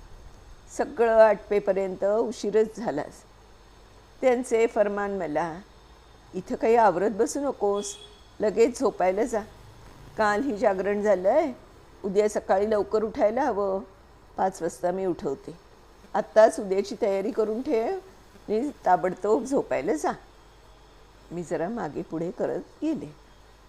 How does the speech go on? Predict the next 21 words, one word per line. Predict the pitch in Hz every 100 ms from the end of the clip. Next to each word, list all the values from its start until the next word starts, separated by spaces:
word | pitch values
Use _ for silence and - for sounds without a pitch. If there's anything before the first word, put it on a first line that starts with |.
| - - - - - - - - -
आमचं | 180 170 175
घर | 165 175 175 160 170 - - - -
जुन्या | 208 180 175
पद्धतीचं, | 151 143 147 - 147 - 165 - - - - -
सोपा, | 208 190 - 160 151 147
पडवी, | - 180 175 156 151 151
माजघर, | 156 175 170 - 175 156 156 - - - - - 196
त्यातच | 190 196 190 185 277 - -
एक | 190 185 -
छोट्या | 190 - 185 190 233 339 - - - - -
लाकडाच्या | 190 170 170 175 180 202 170 180 151
भिंती | 190 190 160 185
घालून | 247 160 160 175 156 190
ती | - - 190
खोली | - 190 156
बनवलेली | 156 135 131 113 127
होती. | 170 - - - - - - - - - -
तिथे | - 247 190
माझी | 185 165 185
रवानगी | 175 147 151 156 147
झाली. | 151 -